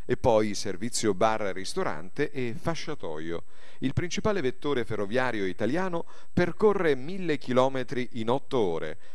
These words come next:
Per la sua attivazione la Regione Puglia e il governo si sono detti disponibili a coprire eventuali perdite di gestione nella fase iniziale.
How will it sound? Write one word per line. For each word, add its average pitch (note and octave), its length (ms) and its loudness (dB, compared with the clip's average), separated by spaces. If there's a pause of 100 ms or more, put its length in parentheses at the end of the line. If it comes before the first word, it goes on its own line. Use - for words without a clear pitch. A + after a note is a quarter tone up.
Per A2 160 2
la G#2+ 80 2
sua A2+ 220 4
attivazione D#3+ 800 0
la F2 140 -2
Regione F#2+ 320 -2
Puglia A2 400 0
e E2+ 40 -2
il D#2+ 80 -4
governo C#3+ 640 -2
si - 140 -4
sono G#2+ 240 -2
detti A2 240 -2
disponibili D#3+ 640 -2
a D3 100 2
coprire B2 540 0 (240)
eventuali C#3 580 0
perdite G#2+ 600 0
di G2 180 -2
gestione F#2 640 -2
nella G#2 220 0
fase F2+ 380 -2
iniziale. G#2 680 -2